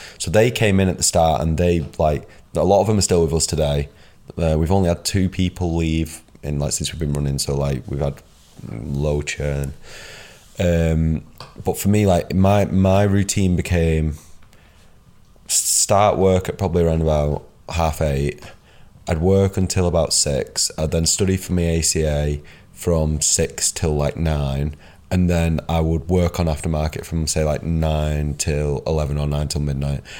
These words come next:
Like, so then it got to a point where I was, like, getting in a rut because I had no life. Like, I,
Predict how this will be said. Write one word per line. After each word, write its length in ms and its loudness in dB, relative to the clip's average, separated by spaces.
Like, 220 0
so 120 -2
then 160 2
it 140 0
got 180 2
to 40 2
a 40 -2
point 320 2
where 200 2
I 60 4
was, 100 0
like, 120 0
getting 220 0
in 60 0
a 40 0
rut 260 -2
because 200 -2
I 120 2
had 140 2
no 320 2
life. 260 0
Like, 120 0
I, 120 0